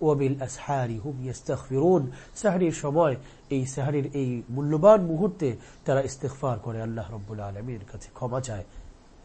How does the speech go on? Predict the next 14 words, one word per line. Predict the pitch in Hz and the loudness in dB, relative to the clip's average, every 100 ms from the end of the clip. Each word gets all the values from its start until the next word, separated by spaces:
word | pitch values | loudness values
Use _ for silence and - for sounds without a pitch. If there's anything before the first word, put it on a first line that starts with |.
| - - - - | -20 -20 -20 -20
সম্মানিত | - 110 110 104 104 101 101 - | -12 -8 -8 -10 -10 -10 -10 -10
দর্শক | 117 - 127 117 | -8 -6 -8 -6
মণ্ডলী, | 110 117 110 104 - - - - | -6 -4 -6 -8 -18 -20 -20 -2
আমরা | 156 156 143 | 0 2 0
যেই | 131 131 117 - - - - - - - - | 0 -2 -2 -10 -20 -20 -20 -20 -20 -8 2
আমালগুলোর | 131 160 233 220 233 190 | 6 10 10 10 4 4
কথা | 190 - | 0 0
শুনেছি, | - 165 165 - 120 95 - - - | -4 2 2 2 -6 -8 -12 -20 -4
রমজানে | 139 139 139 151 139 | 0 0 2 2 2
করণীয় | 131 143 185 202 180 | 0 4 4 4 2
যেই | 151 143 120 - - - - - - | 2 2 0 -8 -20 -20 -20 -20 -6
বিষয়গুলোর | 127 156 226 220 185 139 | 0 0 2 2 2 0
কথা | 135 127 127 | -2 -6 -6
শুনেছি, | - 139 131 117 | -4 -2 -2 -6